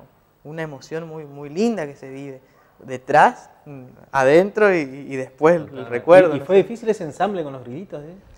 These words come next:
Speaker 1: Eh, primero era como, como que hab-, había, había que hacer un vínculo, ¿no es cierto?, con, con los grillitos. Había que, porque yo venía de cantante y este, ellos ya tenían, ya estaban con Pamela hace varios meses. Y, y bueno, y, y, pero se dio rápido, porque los chicos son así, tienen buena onda y,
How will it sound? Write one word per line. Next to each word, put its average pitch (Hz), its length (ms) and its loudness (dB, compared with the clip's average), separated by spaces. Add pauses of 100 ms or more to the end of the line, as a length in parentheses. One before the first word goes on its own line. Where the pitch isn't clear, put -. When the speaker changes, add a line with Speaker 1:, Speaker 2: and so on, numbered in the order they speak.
(300)
Speaker 1:
Eh, 247 320 4 (360)
primero 240 360 4
era 339 180 4
como, 233 320 -2 (120)
como 180 220 -6
que 170 160 -6
hab-, - 100 -18 (220)
había, 160 180 4
había 175 100 4
que 190 60 -4
hacer 202 160 -4
un 185 60 -8
vínculo, 175 420 -4
¿no 135 80 -12
es 131 60 -20
cierto?, 147 240 -8
con, 135 240 -16
con 131 140 -16
los 127 100 -20
grillitos. 127 500 -18
Había 127 200 -18
que, 151 200 -18
porque 135 200 -14
yo 165 360 6
venía 147 580 -10 (320)
de 131 120 -20
cantante 143 500 -18 (180)
y 131 80 -4
este, 156 220 -4
ellos 147 160 -8
ya 139 80 2
tenían, 143 500 -12
ya 135 100 -20
estaban 139 280 -8
con 135 140 -12
Pamela 139 680 -4
hace 131 180 -18
varios 139 280 -10
meses. 160 360 -14 (560)
Y, 143 500 -12 (800)
y 156 100 -10
bueno, 180 220 2
y, 180 60 -4
y, 160 280 -12
pero 170 220 -2
se 180 160 -4
dio 226 180 -2
rápido, 202 420 -6
porque 160 220 -10
los 156 160 -16
chicos 254 280 -16
son 202 120 -14
así, 180 240 -16
tienen 180 320 -16
buena 151 260 -12
onda 175 320 -4
y, 127 560 -16